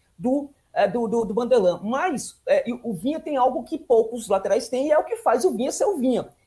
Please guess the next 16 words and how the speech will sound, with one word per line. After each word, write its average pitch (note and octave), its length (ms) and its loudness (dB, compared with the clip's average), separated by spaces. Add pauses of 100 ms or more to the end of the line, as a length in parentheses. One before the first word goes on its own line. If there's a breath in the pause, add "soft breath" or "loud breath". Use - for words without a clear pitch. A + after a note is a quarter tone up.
que C#4+ 140 0
é A#3+ 260 4 (340)
o E4+ 120 -4
momento D4 500 0
certo A#3+ 320 -8
de A#3+ 120 -8
recompor, A#3+ 580 -8
de D#3+ 80 -8
voltar. F3 520 -2 (280 loud breath)
É B3+ 100 4
o C4 100 2
momento C4+ 360 2
ideal, C4+ 580 2
preciso B3+ 560 -4
de G3 80 -8
fazer A3+ 420 4